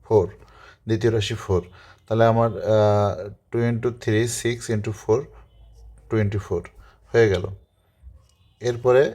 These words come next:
a প্লাস b হোল স্কয়ার অনুযায়ী আমি লিখতে পারি থ্রি এক্স প্লাস ফোর এ হোল স্কয়ার। এখন আমরা জানি কি? এ স্কয়ার সমান সমান কি? a into a, এ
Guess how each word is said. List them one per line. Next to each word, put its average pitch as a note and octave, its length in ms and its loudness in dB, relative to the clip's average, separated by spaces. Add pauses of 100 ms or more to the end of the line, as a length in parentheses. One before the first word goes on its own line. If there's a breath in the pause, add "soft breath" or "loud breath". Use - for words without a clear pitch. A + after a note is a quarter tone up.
(240)
a - 80 -6
প্লাস A#2 260 2
b - 60 -6
হোল A#2 80 4 (120)
স্কয়ার A2+ 260 -2
অনুযায়ী A2 380 2
আমি G#2+ 180 0
লিখতে G#2 260 -2
পারি G#2+ 160 2 (160)
থ্রি G#2 180 -4 (140)
এক্স G2+ 120 -8 (100)
প্লাস G#2 240 0 (160)
ফোর G2+ 180 0 (100)
এ - 20 0 (680)
হোল G2 160 -6 (180)
স্কয়ার। - 280 -12 (840 soft breath)
এখন A#2 160 -4 (480)
আমরা C3 220 4
জানি A#2 240 2
কি? F#2+ 100 -14 (840)
এ B2+ 120 4 (180)
স্কয়ার C3 360 0
সমান A#2+ 240 -2
সমান A2+ 260 0
কি? F#2 100 -12 (300)
a A#2+ 40 0 (180)
into A#2 240 -2 (440)
a, - 20 -4 (920 loud breath)
এ - 20 6